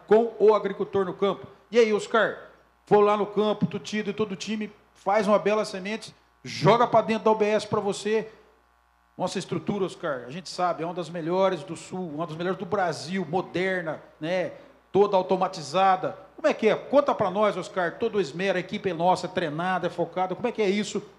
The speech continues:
lá dentro da O B S? E você tem só trinta anos de semente, né, Oscar? Além de dez anos de semente Bela Agrícola. Pouca experiência, né? Qual a idade da Bela Agrícola, a experiência do Homem de Semente, João?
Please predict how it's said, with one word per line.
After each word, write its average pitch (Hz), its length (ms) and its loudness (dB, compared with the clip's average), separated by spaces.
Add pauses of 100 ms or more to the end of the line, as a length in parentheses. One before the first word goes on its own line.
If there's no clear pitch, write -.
lá 202 180 2
dentro 196 400 -2
da 180 160 4
O 185 40 6
B 180 120 2
S? 202 240 0 (200)
E 175 40 -10
você 190 220 -4
tem 208 220 -4
só 233 200 0
trinta 226 300 0
anos 202 120 -2
de - 80 -12
semente, 170 280 -2
né, 170 100 -4
Oscar? 165 220 0
Além 170 140 0
de 165 80 -12
dez 170 280 -2
anos 170 180 -4
de 156 100 -8
semente 165 320 -6
Bela 170 180 0
Agrícola. 160 300 -8
Pouca 254 180 2
experiência, 185 560 -2
né? 180 220 -6 (500)
Qual 247 160 6
a 254 60 2
idade 254 200 2
da 226 80 2
Bela 208 180 2
Agrícola, 202 280 -4
a - 20 -2
experiência 185 320 -2
do 180 60 4
Homem 180 120 2
de - 60 -10
Semente, 202 340 -4
João? 147 240 0